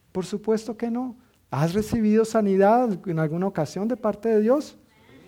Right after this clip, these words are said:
Eso muestra que el Rey y su reino son evidentes en tu vida también. Entonces necesitamos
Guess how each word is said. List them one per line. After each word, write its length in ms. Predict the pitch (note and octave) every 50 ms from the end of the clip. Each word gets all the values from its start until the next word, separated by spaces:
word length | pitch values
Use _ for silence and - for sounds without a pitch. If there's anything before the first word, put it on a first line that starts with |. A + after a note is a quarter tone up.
| - - - - - - - - - - - - - - _ _ _ _ -
Eso 320 | E3 D3+ C#3+ - - D#3+
muestra 500 | F#3+ A3 A#3 G#3+ F#3 F3 F#3 - G#3 A#3
que 260 | - - - F#3 D3+ C#3
el 120 | C3+ B2+
Rey 300 | A2+ B2+ C3 B2+ C3+ D#3
y 40 | F3+
su 160 | - - A#3
reino 380 | G3 G3+ F#3+ E3 D#3+ F#3 G#3+ G#3+
son 260 | G#3+ - D#3+ C#3+ C3
evidentes 600 | C3+ D3 D#3+ E3 D3+ C#3+ C#3+ C#3+ - E3 - -
en 120 | E3+ D#3+
tu 140 | - F3 E3
vida 240 | E3 E3+ F3 F#3 F#3
también. 560 | F#3+ G#3 G#3 G#3 G#3 A#3 C#4 D#4+ D#4 G3+ - - - _ _ _ _ _ _ _ _ _ _ _ _ _ _
Entonces 420 | - E3+ E3+ E3 - G#3 G3+ -
necesitamos 1080 | F3+ E3 D#3+ - F#3 - - - D3 - - E3 F#3+ A#3 C4 G#3 D3+ D#3+ D#3+ - -